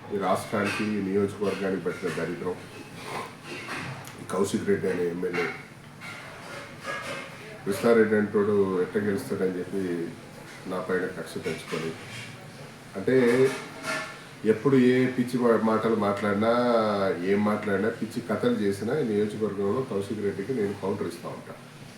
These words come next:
రాష్ట్రంలో ముఖ్యమంత్రి పైన మాట్లాడినా, మంత్రుల పైన మాట్లాడినా,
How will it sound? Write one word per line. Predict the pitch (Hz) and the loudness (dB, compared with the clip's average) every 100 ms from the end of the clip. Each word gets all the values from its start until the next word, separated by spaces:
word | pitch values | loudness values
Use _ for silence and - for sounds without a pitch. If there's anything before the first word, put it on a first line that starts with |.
| - - - - - 98 | -18 -18 -18 -18 -10 2
రాష్ట్రంలో | 110 - 135 131 117 | 2 4 4 6 6
ముఖ్యమంత్రి | 104 123 120 120 113 | 4 2 2 4 2
పైన | 107 107 104 | 4 2 4
మాట్లాడినా, | 98 98 101 95 110 | 2 0 0 2 2
మంత్రుల | 110 98 110 123 | 2 0 0 -2
పైన | 113 101 | 0 0
మాట్లాడినా, | 98 95 95 90 85 117 127 110 | 0 -2 -2 -4 -2 -2 -2 -2